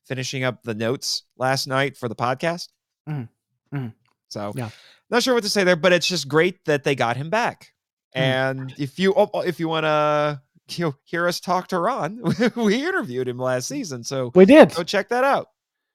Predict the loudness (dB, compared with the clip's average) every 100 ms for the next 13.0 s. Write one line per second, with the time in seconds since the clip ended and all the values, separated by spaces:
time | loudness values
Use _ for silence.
0 | 2 6 10 10 10 10 12 12 8 6
1 | 4 6 6 8 8 8 4 4 4 4
2 | 0 -2 -4 -2 -2 -2 -2 -2 -4 -4
3 | -8 -2 0 2 2 -2 -4 -10 -8 -4
4 | 0 0 0 -2 0 -2 -4 -8 -10 -12
5 | -14 -6 -6 -2 0 0 2 0 2 2
6 | 4 4 4 0 -2 -4 -2 -6 -4 -4
7 | -6 -2 2 2 0 -6 -4 -2 0 2
8 | 0 -4 -6 -8 -8 -10 -16 -18 -20 _
9 | _ _ _ _ -10 -2 2 4 4 4
10 | 4 2 -2 -2 -2 -2 -4 -8 -12 -16
11 | -6 -2 -2 -2 -8 -4 0 2 2 2
12 | 0 0 0 0 0 -2 -4 -10 -10 -18